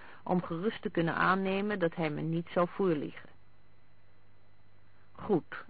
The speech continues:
ik zal Ross, als hij straks komt, opdracht geven Lenny Dukes te zoeken. En wat ben je nu van plan te doen? Vlaanderen tipte de as van zijn sigaret.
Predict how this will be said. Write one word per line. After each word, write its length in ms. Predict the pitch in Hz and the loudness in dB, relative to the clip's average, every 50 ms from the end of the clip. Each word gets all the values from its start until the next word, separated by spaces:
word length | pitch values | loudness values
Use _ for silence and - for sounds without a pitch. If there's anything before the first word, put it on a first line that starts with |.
| - | -4
ik 160 | - 170 170 - | -4 -4 -2 2
zal 300 | - 160 160 160 165 170 | 4 6 6 6 6 6
Ross, 320 | 185 202 214 - - - | 6 6 4 4 0 -4
als 160 | - 175 - | -4 -2 0
hij 80 | 175 160 | 0 -2
straks 460 | - - - 160 160 - - - - | -2 -2 -4 -4 -4 -4 -6 -10 -4
komt, 260 | - - 175 190 180 - | 2 4 4 4 4 2
opdracht 460 | - 180 156 - 170 180 - - - | 2 2 2 2 0 0 0 0 -4
geven 580 | - 175 170 170 170 170 170 156 - - 160 | 2 4 6 6 6 6 4 2 2 2 2
Lenny 340 | 160 165 170 175 175 170 156 143 | 4 4 4 4 4 2 2 0
Dukes 340 | 170 170 170 - - - - | -2 -2 -2 -2 -6 -8 -2
te 120 | - 170 | -2 0
zoeken. 320 | 165 170 175 160 - 160 - - - - - - - - - - - - - - - - - - - - - - - - - - - - - - - - - - - - - - - - - - - | 0 2 0 -2 -2 -10 -12 -12 -16 -16 -16 -16 -16 -16 -16 -16 -16 -16 -16 -16 -14 -14 -14 -14 -14 -14 -14 -14 -16 -14 -14 -14 -14 -14 -14 -14 -14 -14 -14 -14 -14 -14 -14 -14 -14 -14 -14 -12 0
En 100 | - 214 | 6 8
wat 100 | 233 240 | 8 10
ben 120 | 220 247 247 | 10 10 10
je 60 | 247 | 10
nu 120 | 247 247 | 10 8
van 160 | - - 170 - | 6 4 -2 0
plan 200 | 156 147 147 - | 0 0 0 0
te 120 | - 151 | -2 -4
doen? 240 | 151 147 147 165 - - - - - - - - - - - - - - - - - - - - - - | -2 -2 -4 -4 -6 -10 -14 -14 -14 -14 -14 -14 -14 -14 -14 -14 -14 -14 -14 -14 -14 -14 -14 -14 -14 -12
Vlaanderen 640 | - - 143 147 156 156 160 165 160 147 165 - - - | -8 -4 -2 0 2 2 2 2 2 0 -2 -4 0 0
tipte 320 | 156 160 - - - 160 | 0 0 2 4 2 4
de 120 | 160 143 | 4 4
as 180 | - - 151 - - - | 2 2 0 -2 -4 -4
van 120 | - 156 | -4 -4
zijn 140 | - 139 143 | -2 -2 -4
sigaret. 640 | - - 147 151 - 151 156 160 165 151 - - | -4 -4 -4 -4 -4 -4 -2 0 -2 -2 -4 -8